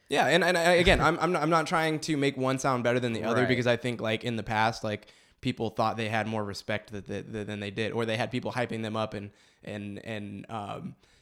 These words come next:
Speaker 1: you know, them thinking they had earned more respect in this
Speaker 2: Right.
Speaker 1: rap game than they did, or that they had better lyrics or flows or raps or songs or beats or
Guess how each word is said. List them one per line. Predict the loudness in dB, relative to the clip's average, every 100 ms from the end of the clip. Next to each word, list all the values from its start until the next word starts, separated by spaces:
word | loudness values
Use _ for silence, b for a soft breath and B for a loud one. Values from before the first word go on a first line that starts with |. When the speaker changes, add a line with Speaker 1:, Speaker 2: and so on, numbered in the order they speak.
| b
Speaker 1:
you | -6
know, | -6 -6 -8
them | -10 -12 -12 -6 -6 -4
thinking | -4 -4 -2
they | -2
had | -2 -2
earned | -2 0
more | -2 -2
respect | -2 -2 -4 -4 -6
in | -4 0
this | 0
Speaker 2:
Right. | 2
Speaker 1:
rap | 0 0
game | -2 -2
than | -4
they | -2
did, | -2
or | -2
that | -2 -4
they | -4
had | -2 0
better | 0 -2 -2
lyrics | -2 -4 -6
or | -10
flows | -6 -4 -4
or | -4
raps | -4 -4 -6
or | -10
songs | -8 -6 -6
or | -8
beats | -8 -8 -8
or | -10